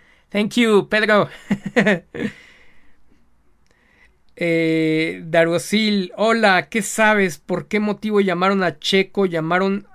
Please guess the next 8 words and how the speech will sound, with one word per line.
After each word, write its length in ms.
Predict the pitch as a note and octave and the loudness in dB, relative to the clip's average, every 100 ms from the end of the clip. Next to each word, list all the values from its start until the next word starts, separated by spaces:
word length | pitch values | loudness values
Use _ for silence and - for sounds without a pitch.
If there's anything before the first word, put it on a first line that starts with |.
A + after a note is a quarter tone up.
| - | -14
a 120 | D3 | -12
Checo 540 | - G3 F#3+ G#3 G#3 - | -6 -6 -4 -4 -6 -6
ante 360 | D#3+ D3 D#3 | -6 -6 -8
comisarios?". 960 | D3 D#3 D3+ C#3+ G3 G#3 E4 G4 - - _ _ _ _ _ - - _ _ - | -6 -6 -6 -4 -4 -2 -4 -8 -16 -20 _ _ _ _ _ -20 -20 _ _ -14
¿Ante 220 | C#3 D3+ | -10 -8
comisarios? 460 | D#3 D3 C#3+ E3+ G3 | -6 -6 -6 -6 -4
Ah, 180 | D3 E3 | -4 -4
ah, 260 | F#3+ F#3 | -4 -4